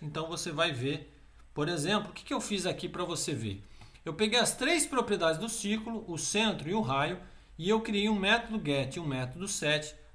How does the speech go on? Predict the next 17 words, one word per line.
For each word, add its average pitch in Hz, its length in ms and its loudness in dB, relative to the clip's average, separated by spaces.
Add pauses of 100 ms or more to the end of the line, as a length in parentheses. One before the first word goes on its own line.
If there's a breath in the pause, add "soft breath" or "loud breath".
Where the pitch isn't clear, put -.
(100)
pra 180 140 0
cada 185 400 2
uma 185 200 0
delas. 110 420 -4 (400 loud breath)
"Nossa, 233 440 4
André, 156 220 2
é 185 60 4
usual 202 440 6
fazer 147 280 0
isso?" 214 260 -2
Sim, 131 560 -2
isso 180 260 -2
é 202 80 2
usual 196 520 -2
de 135 100 -6
se 151 160 -8
fazer. 117 500 -4